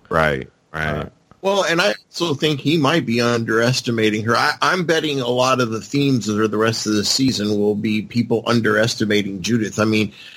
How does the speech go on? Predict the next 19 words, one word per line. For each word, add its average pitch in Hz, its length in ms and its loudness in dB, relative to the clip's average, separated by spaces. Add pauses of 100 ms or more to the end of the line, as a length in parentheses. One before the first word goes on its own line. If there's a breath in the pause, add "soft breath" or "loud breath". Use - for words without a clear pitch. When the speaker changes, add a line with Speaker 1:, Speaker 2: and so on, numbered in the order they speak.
(280 loud breath)
Speaker 3:
there's 160 280 0 (120)
others, 131 440 2
but 117 280 -2 (120)
she's 185 380 0
basically 147 800 0
known 123 540 2
no 143 240 2
other 139 240 2
society 123 1080 0
or, 113 460 2
or, 107 460 2
or 110 240 0
civilization 127 880 2
outside 120 680 0
of 107 200 -8
the 107 100 -4
zombie 110 380 0
apocalypse. 92 800 -6 (120)
Speaker 1:
Yeah. 151 200 2